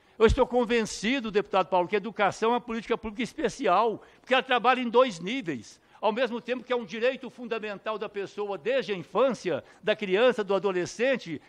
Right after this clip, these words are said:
é um valor fundamental também para o desenvolvimento do país,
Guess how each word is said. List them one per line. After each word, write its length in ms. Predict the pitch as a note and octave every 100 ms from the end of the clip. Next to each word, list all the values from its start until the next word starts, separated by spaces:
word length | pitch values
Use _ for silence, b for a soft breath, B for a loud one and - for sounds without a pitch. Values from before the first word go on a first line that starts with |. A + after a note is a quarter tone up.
| B
é 60 | A3+
um 100 | B3
valor 360 | A#3+ G#3+ C4
fundamental 680 | - B3+ A#3 A3+ A3 - G#3+
também 320 | G#3+ G3+ G3+ B3+
para 200 | C4 B3+
o 60 |
desenvolvimento 1040 | D#3+ A#3 C#4 G#3+ A#3+ F3 B3 G#3+ F#3+ A#3+ A#3+
do 100 | A3
país, 720 | A#3 D#3 G#3+ D4 - - -